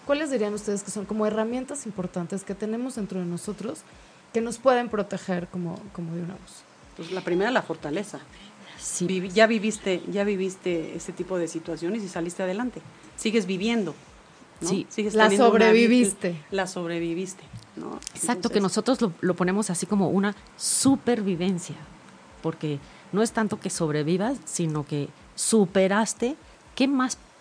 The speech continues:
Speaker 3: qué más no vas a poder superar si lograste eso? Y estás donde estás a pesar de eso. Ya con
Speaker 1: Claro.
Speaker 3: eso es una gran herramienta.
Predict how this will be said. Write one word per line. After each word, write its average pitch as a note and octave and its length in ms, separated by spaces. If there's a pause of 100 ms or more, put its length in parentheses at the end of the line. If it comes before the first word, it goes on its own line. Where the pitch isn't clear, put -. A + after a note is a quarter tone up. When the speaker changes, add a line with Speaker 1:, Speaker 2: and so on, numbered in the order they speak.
(140)
Speaker 3:
qué D#4 140
más D4 380
no A#3 140
vas A3+ 180
a G#3 40
poder E3 260
superar D#3 440 (500)
si G#3 120
lograste D#3 460
eso? C#3+ 200 (440)
Y F3+ 160
estás F3 380
donde D#3+ 260
estás G#3 380 (380)
a E3+ 120
pesar D#3 400
de D3+ 100
eso. - 200 (720)
Ya D3 120
con F3+ 100
Speaker 1:
Claro. E3 120
Speaker 3:
eso E3+ 160
es F3+ 120
una E3 160
gran C#3+ 220
herramienta. C3 520